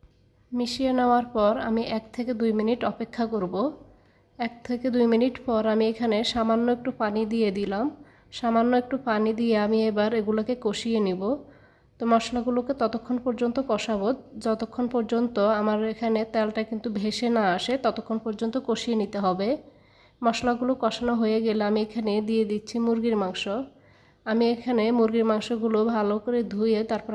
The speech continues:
আমি এখানে পানি ঝরিয়ে রেখেছিলাম, তারপর আমি এগুলোকে দিয়ে দিলাম। এবার মিডিয়াম আঁচে রেখে আমি পনেরো থেকে বিশ মিনিটের মতো মুরগির মাংসগুলোকে কষিয়ে নিব। ভালোভাবে মশলার সাথে আমি মাংসগুলোকে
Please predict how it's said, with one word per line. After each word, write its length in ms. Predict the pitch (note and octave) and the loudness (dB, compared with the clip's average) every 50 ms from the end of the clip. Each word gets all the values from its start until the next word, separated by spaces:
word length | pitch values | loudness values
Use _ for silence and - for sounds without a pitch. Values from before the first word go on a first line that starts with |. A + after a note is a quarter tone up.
| G#3 | -2
আমি 120 | G#3 G#3+ A3 A3 | 0 0 0 -2
এখানে 200 | A3 A3+ A3 A3+ A3 - | -4 -4 -6 -6 -4 -4
পানি 180 | G#3 G3+ G#3 G#3 | -2 -2 -2 -2
ঝরিয়ে 360 | G3+ G#3+ A3+ A3 A3+ A#3 A#3 | -2 -2 -2 0 2 2 2
রেখেছিলাম, 640 | A3 G#3+ F#3+ G3+ A3 G#3 - A3 G3+ G3 G3 G3+ C4 C#4+ - | 0 0 -2 -2 -6 -6 -4 -4 -4 -4 -2 -4 -4 -4 -2
তারপর 240 | B3+ A3+ A3+ - A3 A3 | -4 -4 -4 -4 -4 -2
আমি 80 | A3 A3 | 0 0
এগুলোকে 340 | G#3+ G#3 A3 A3 G#3+ G#3+ A3+ | 0 0 -2 -2 -2 -4 -4
দিয়ে 220 | G3+ A3 A3+ A3 G#3 G3 | -2 2 2 2 2 2
দিলাম। 260 | G3 F#3+ F#3+ G3 A3+ C#4+ C#4+ - - - _ _ _ _ _ _ _ _ _ _ - | 0 -2 -2 -2 -2 -4 -6 -8 -18 -20 _ _ _ _ _ _ _ _ _ _ -6
এবার 220 | A3+ A3+ A#3 A#3 A#3 A#3+ A#3+ | -2 0 0 2 4 4 4
মিডিয়াম 340 | A3+ G#3+ A#3+ A#3+ A#3+ B3 B3 - A3 | 4 2 2 2 2 2 0 0 -2
আঁচে 200 | A3 G#3+ - B3 A3 G#3+ | -2 -2 -2 -2 -2 0
রেখে 280 | G#3 G#3 G#3 - - B3+ A#3 A3 G#3+ | 0 -2 -2 -4 -4 -2 0 0 2
আমি 160 | G#3 G3+ G#3+ A#3+ - | 2 0 0 -2 -2
পনেরো 300 | - A3+ A3+ A3 G#3+ A3+ | -2 -2 0 0 0 -2
থেকে 260 | A3 - A#3+ A#3 - B3 A3 A3 | -4 -4 -6 -4 -4 -4 -2 -2
বিশ 140 | A#3 A3 - - A3+ | -4 -4 -2 -2 -2
মিনিটের 300 | A3 G#3+ G#3+ A3 A#3 A3+ A3+ | 0 0 0 -2 -2 0 0
মতো 200 | G#3+ G#3 G#3 G#3 G#3 G#3 G#3+ | 0 0 0 0 -2 0 0
মুরগির 260 | A3 G#3+ G#3+ A3 G#3 G#3+ | 0 0 0 -2 -2 -2
মাংসগুলোকে 580 | G#3 G#3 - A3+ G3+ - A3+ A3+ A3+ A3+ B3+ B3 - | -4 -4 -6 -8 -8 -4 -4 -4 -4 -4 -6 -6 -4
কষিয়ে 320 | A3+ G#3 - - A#3 A3+ G#3+ G3+ | -6 -6 -4 -2 -2 0 0 0
নিব। 140 | F#3+ F#3 G3 G3+ A#3+ C#4 C4+ - - - - _ _ _ _ - _ _ _ _ _ _ _ _ _ _ _ - | 0 -2 -2 -2 -4 -4 -4 -8 -20 -20 -20 _ _ _ _ -20 _ _ _ _ _ _ _ _ _ _ _ -14
ভালোভাবে 580 | G#3+ G#3+ A3+ A3 A3 A3+ A3 A3+ A3 A3 B3 B3+ | -8 -4 -4 -2 0 2 4 4 4 4 4 2
মশলার 460 | A#3+ A3+ G#3 G#3 - - A#3 A3 A3 - | 2 2 2 0 -2 -2 -2 -2 -2 -2
সাথে 180 | A#3+ A#3 A3+ A#3+ | -4 -4 -2 -2
আমি 180 | A#3 A3+ A#3 A#3 | -2 0 0 0
মাংসগুলোকে 720 | A3+ A3 G#3 G#3 G#3 - A#3 G#3+ A3+ A3+ A3+ A3 A3 A3+ | 2 0 0 0 -2 -4 -4 -2 0 2 2 0 0 0